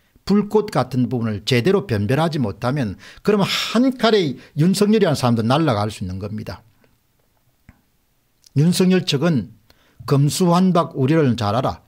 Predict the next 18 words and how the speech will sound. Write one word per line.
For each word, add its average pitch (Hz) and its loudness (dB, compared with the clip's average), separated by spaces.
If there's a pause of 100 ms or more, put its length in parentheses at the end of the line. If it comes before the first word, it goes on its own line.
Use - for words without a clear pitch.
(300)
헌법가치 147 0
수호 151 -4
위해 135 0
노력 143 0
다할 101 -4
것이다." - -10 (260)
이 165 2
정도 247 2
반응이 131 2
나오면 113 2
안 90 -2
된다는 127 0
겁니다. 170 -6 (800)
이 226 2
사안이 190 2
너무나 190 4
중요하기 139 2
때문에 131 0